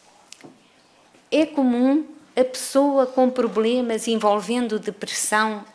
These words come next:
angústia, doenças crónicas, ser informada no centro espírita: "Você é médium.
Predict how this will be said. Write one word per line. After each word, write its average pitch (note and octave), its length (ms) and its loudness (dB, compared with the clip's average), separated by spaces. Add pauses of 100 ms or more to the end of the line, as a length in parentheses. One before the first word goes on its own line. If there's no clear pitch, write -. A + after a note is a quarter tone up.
angústia, G#3 760 -2
doenças G3+ 640 -4
crónicas, G3 800 -4 (300)
ser D#4 300 2
informada A3+ 680 2
no G3+ 100 -8
centro C#4 340 0
espírita: A3+ 600 -6 (520)
"Você C#4+ 580 2 (280)
é D#4 120 2
médium. E3 480 2